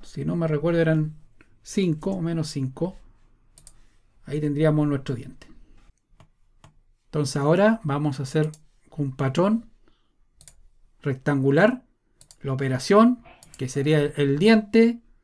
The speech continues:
la dirección, puedo ocupar un borde.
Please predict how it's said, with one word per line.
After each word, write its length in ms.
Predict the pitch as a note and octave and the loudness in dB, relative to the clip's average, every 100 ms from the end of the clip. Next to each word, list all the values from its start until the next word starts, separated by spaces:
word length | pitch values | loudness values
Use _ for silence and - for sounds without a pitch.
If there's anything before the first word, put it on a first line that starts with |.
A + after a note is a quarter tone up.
| _ _ _ _ _ _ - - | _ _ _ _ _ _ -20 -18
la 220 | C3+ C3+ | -6 -2
dirección, 680 | C3+ C#3 D#3 - G#3 G#3+ A3 - _ _ _ - - | 2 2 2 4 6 6 0 -12 _ _ _ -20 -12
puedo 160 | C#3+ C#3+ | -6 -4
ocupar 280 | C#3+ D3 D3+ | -2 0 2
un 140 | D3 | 2
borde. 440 | G3 G3 G3+ A3 | 4 4 4 0